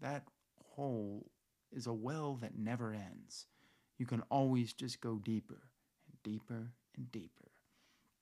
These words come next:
So I don't know what to say about her. So I'm kind of excited that she's been, her power's been taken away because, like,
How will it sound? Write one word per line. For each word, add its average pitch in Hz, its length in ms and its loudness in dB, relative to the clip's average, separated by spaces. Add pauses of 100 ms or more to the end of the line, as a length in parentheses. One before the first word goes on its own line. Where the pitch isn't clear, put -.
(640)
So - 340 -10
I 120 120 -2
don't 113 160 0
know 104 80 0
what 101 160 -8
to 101 100 -10
say 101 260 -8
about 98 320 -8
her. 95 260 -12 (1500)
So - 340 -6
I'm 113 160 0
kind 110 220 0
of 98 100 -2
excited 101 540 -4
that 101 220 -8
she's - 260 -6
been, 101 320 -6 (300)
her 117 100 -8
power's 104 420 -4
been 104 200 -4
taken 104 320 -4
away 101 180 -2
because, 101 340 -10
like, 101 140 -6